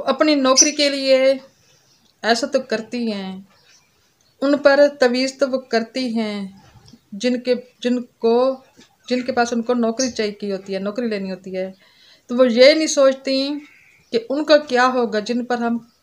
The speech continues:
तवीज़ कर रहे हैं तो उनका हशर क्या होगा, उन्हें तकलीफ़ क्या होगी। नौकरी लेने के लिए भी किसी को जुल्म, किसी के ऊपर कर देते हैं ये लोग।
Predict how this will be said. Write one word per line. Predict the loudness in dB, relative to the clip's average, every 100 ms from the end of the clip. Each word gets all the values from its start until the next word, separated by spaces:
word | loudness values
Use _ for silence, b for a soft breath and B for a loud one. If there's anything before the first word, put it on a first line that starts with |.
| b b b b -2
तवीज़ | 0 0 -4 -2
कर | 0 2
रहे | 0 0
हैं | -2 -4 -6 -10 -14 _ _ _
तो | -10
उनका | -4 0 0
हशर | -2 -4 -6
क्या | -4 -4 -2
होगा, | -4 -6 -4
उन्हें | -2 -2
तकलीफ़ | -4 -6 -4 -6 -8
क्या | -8 -6 -4
होगी। | -6 -10 -10 -12 -12 _ _ _ _ _ _ _
नौकरी | 4 4 4 0 -2 -12 -6
लेने | 4 6 6 4
के | 2 2
लिए | 2
भी | 2 4 2 0 -6 _
किसी | -8 -6 -6
को | 0 2 2 0 -4 _ -14
जुल्म, | 0 2 2 -4 -10 _ _ -8
किसी | -8 -4
के | -4
ऊपर | -4
कर | -6 -2 -2
देते | -2 -8 -10
हैं | -12 -8
ये | -8
लोग। | -8 -10